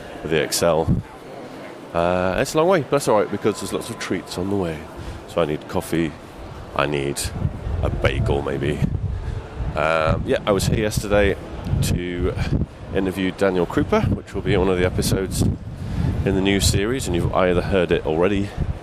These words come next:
or you're going to hear it, depending on what order I put all this stuff out. Um,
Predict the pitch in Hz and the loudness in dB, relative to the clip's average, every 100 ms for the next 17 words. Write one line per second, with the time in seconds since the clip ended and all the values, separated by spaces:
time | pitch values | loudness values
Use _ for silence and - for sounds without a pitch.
0 | - - - - - - 80 76 76 87 | -12 -16 -14 -14 -14 -6 0 2 2 2
1 | 85 - 85 92 67 - 82 78 78 80 | 2 0 0 0 -2 -2 0 2 2 2
2 | 85 82 78 - 71 76 80 - - 131 | 2 2 2 2 0 2 0 -2 -2 -2
3 | 156 - - - - - - - - 80 | -2 -4 -10 -10 -10 -2 -2 -2 -6 0
4 | 80 78 80 - 80 | 2 2 0 -2 -4